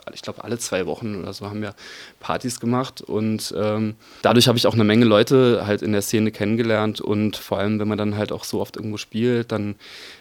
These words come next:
kriegt man doch wenigstens doch die kleine Chance, auch an andere Fremdveranstalter ranzukommen, dass die vielleicht an einen rantreten. "Hast du mal vielleicht Lust, dort das Warm-up zu spielen?" Oder, ja, und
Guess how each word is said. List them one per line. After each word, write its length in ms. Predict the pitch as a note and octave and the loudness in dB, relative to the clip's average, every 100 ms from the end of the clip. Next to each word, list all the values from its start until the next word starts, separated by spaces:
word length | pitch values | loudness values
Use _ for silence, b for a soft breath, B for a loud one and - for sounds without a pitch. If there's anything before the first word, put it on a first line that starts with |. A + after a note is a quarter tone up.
| B _ _ _ | B _ _ _
kriegt 160 | - - | -8 -2
man 100 | A#2+ | 0
doch 160 | A2+ A2+ | 2 2
wenigstens 280 | A#2 A#2+ | 0 0
doch 180 | A#2 A#2 | -2 -4
die 80 | G#2+ | -4
kleine 280 | - G2+ A#2+ | 0 0 0
Chance, 760 | - A2+ A#2 - A#2+ A2+ G#2 A2+ | 0 0 0 0 2 2 0 -2
auch 160 | - G2+ | -2 -2
an 80 | G2+ | -2
andere 300 | - A2+ A2 | 0 2 0
Fremdveranstalter 760 | - G2 - F#2 G#2+ G2+ G#2+ | -2 -6 -4 -4 -4 -4 -4
ranzukommen, 520 | F#2+ G#2+ A2+ - G2+ G2+ | -4 -6 -8 -8 -6 -6
dass 180 | G2 | -8
die 300 | - G#2+ G#2 | -8 -6 -4
vielleicht 300 | G#2 G2+ G2 | -6 -6 -6
an 60 | - | -6
einen 180 | G2+ G2+ | -4 -4
rantreten. 440 | F#2+ G#2 G#2 G2+ | -4 -4 -6 -6
"Hast 160 | G2 - | -8 -8
du 40 | |
mal 120 | G#2 G#2 | -6 -6
vielleicht 360 | - G2+ - | -4 -4 -4
Lust, 200 | A2+ - | -6 -2
dort 160 | G2+ G#2 | 0 0
das 140 | A2+ | -2
Warm-up 320 | - A2 G#2+ - | -2 -2 -4 -6
zu 80 | |
spielen?" 520 | - - A2 A2 A2 G#2 | -10 -6 -2 -2 -2 -4
Oder, 280 | G#2 G2+ B B B B B B B B | -4 -4 B B B B B B B B
ja, 180 | B2 | 6
und 480 | G#2 C2+ G#2 - - | 6 4 0 -2 -8